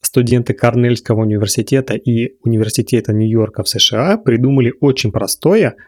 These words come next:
но очень технологичное решение. Они сделали ложку, которая вызывает ощущение сладости еды, но без сахара и без подсластителей. Там вся фишка в нижней стороне ложки.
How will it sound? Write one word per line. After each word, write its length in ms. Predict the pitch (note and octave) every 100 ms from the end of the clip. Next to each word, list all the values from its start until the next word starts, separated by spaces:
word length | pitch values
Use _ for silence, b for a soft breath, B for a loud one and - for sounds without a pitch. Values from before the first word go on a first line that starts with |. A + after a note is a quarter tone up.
| _
но 320 | A#2+ A#2 E3+
очень 440 | C4 - D#3 - F3+
технологичное 760 | D#3+ - A#2+ G#2+ G#2+ A2+ - A2
решение. 600 | G#2+ - A2 G2 F#2+ - _ _ _ _ _
Они 280 | B2+ E3 D3+
сделали 380 | B2 C#3+ B2+
ложку, 480 | A#2 A2 D#3+ G3+ -
которая 420 | - A2+ - A#2+
вызывает 540 | G#2+ A2 A2+ A2 C#3 C3+
ощущение 640 | - - A#2 - B2+ B2 G#2+
сладости 500 | A#2 A2+ G#2+ - G#2
еды, 400 | G2 G2+ F3+ G#3 B
но 220 | - B2 C3
без 260 | G#2+ G2
сахара 580 | - A#2 D#3+ - A2+ G2 _
и 140 | B2
без 300 | A2 G#2+ A#2
подсластителей. 880 | A#2 - A2+ A2 A#2+ G#2+ F#2+ G2 - _ _ _ _ _
Там 200 | - C3
вся 220 | - -
фишка 540 | G#2 D3+ - - A#2 -
в 140 | - G2+
нижней 340 | G2+ C#3 D#3
стороне 460 | C#3+ - G#2+ G2 A2
ложки. 480 | G#2+ G#2 - -